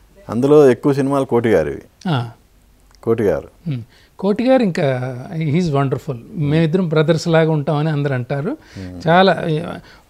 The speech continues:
Speaker 2: కోటి గారికి ఎంత కాన్ఫిడెన్స్ అంటే నా మీద రీ రికార్డింగ్‌కి అయితే, "శివ,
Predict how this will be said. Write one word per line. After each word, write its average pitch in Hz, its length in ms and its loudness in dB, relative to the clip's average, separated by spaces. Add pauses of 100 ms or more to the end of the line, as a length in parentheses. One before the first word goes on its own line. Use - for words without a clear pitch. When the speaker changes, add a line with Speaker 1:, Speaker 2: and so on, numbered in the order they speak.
(220)
Speaker 2:
కోటి 196 220 2
గారికి 220 360 6
ఎంత 170 200 0
కాన్ఫిడెన్స్ 180 560 0
అంటే 165 200 -2
నా 165 160 -2
మీద 156 220 2
రీ 156 220 2
రికార్డింగ్‌కి 175 600 2
అయితే, 190 420 2 (360)
"శివ, 196 120 4